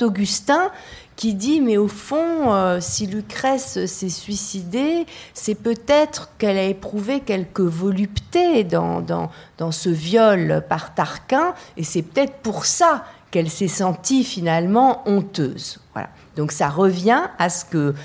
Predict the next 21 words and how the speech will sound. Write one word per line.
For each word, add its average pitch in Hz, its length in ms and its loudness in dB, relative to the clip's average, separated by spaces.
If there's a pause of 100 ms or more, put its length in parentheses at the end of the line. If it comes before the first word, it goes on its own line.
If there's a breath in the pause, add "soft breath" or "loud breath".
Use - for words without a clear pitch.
(200 loud breath)
la 147 120 2
question 196 460 2
que 233 60 2
vous 190 100 0
posez. 160 400 -2 (720)
Alors, 165 260 2 (560 loud breath)
du 170 220 0
point 269 260 4
de 233 80 4
vue 214 200 2
de 165 120 0
l'abord, 160 520 4
en 131 80 -6
tout - 200 -16
cas, - 300 -4 (220)
freudien 170 640 0 (180)
et 254 160 4
lacanien 190 720 0 (180)
du 147 100 -16
traumatisme 139 760 -6
sexuel, 302 800 0